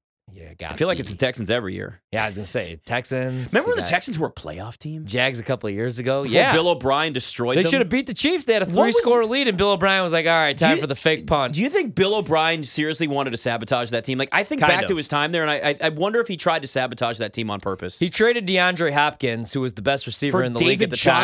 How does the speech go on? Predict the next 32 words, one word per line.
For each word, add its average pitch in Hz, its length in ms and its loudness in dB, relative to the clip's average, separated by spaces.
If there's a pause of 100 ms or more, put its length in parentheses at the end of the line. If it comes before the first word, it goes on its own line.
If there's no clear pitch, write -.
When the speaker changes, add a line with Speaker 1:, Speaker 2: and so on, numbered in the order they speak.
Speaker 2:
Johnson. 120 180 0
Speaker 1:
for 120 60 0
a 110 40 -6
thirty-year-old 135 680 0
broken 123 340 -2
down 110 220 -4
running 104 240 -6
back, 87 160 -6
Speaker 2:
Oh 165 80 -4
Speaker 1:
or 180 60 -2
Speaker 2:
my 156 40 -6
Speaker 1:
twenty-eight, 123 460 0
however 104 380 -2
old 95 160 -4
he 92 40 -4
was. 87 280 -4
Speaker 2:
Yeah, 147 140 0
that's 170 200 0
thirty-five 156 640 2
in 123 100 -4
running 120 220 -2
back 101 240 -2
years, - 260 0
Speaker 1:
<laughs> - 0 -
Yeah, 240 300 4
Speaker 2:
so. - 80 4
Speaker 1:
it's 160 80 0
like 175 100 4
a 131 60 0
hundred 175 280 -2
and 120 120 -8
nine. 123 400 2